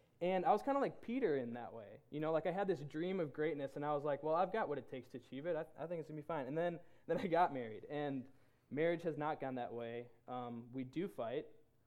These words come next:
I'm not the man that I wanted to be. I'm not, um, I <laughs> told myself I'd walk five hundred miles, um,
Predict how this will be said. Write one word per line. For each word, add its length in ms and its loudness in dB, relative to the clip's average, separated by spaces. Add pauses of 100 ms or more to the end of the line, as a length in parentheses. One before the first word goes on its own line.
(340)
I'm 160 -4
not 180 -2
the 60 -4
man 340 -4
that 260 -4
I 60 -2
wanted 340 -6
to 60 -10
be. 340 -8
I'm 100 -6
not, 260 -4 (580)
um, 340 -8 (360)
I 140 -2 (120)
<laughs> 160 -16
told 180 2
myself 400 0
I'd 120 -2
walk 300 -2 (420)
five 200 2
hundred 200 -2
miles, 500 -2 (360)
um, 420 -6